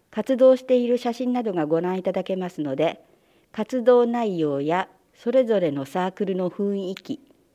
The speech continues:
イメージがお分かりになると思います。長後公民館のサークルにご興味のある方は、ぜひ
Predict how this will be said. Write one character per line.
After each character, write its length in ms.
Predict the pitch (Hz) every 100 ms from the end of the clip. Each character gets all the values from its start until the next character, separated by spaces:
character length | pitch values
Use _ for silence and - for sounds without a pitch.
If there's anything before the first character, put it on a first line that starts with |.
| -
イ 100 | 202
メ 160 | 277 320
ー 40 |
ジ 120 | 226
が 220 | 233 269 -
お 60 | 185
分 180 | 185
か 100 | 196
り 100 | 180
に 120 | 165 165
な 120 | 156
る 80 | 151
と 120 | 247
思 180 | 220 160
い 80 |
ま 160 | 139 110
す。 200 | - _ _ _ _ _ _ _ _ _ _ _
長 180 | - 262
後 140 | 262 254
公 200 | 262 254
民 200 | 254 233
館 220 | 185 170
の 80 | 170
サ 200 | - 208
ー 60 |
ク 140 | 202 208
ル 140 | 202
に 260 | 196 214 - _ -
ご 120 | 202
興 220 | 240 269
味 120 | 233
の 120 | 185
あ 40 | 165
る 80 | 170
方 280 | 151 147
は、 200 | 143 160 - _ _ _
ぜ 140 | - 330
ひ 180 | -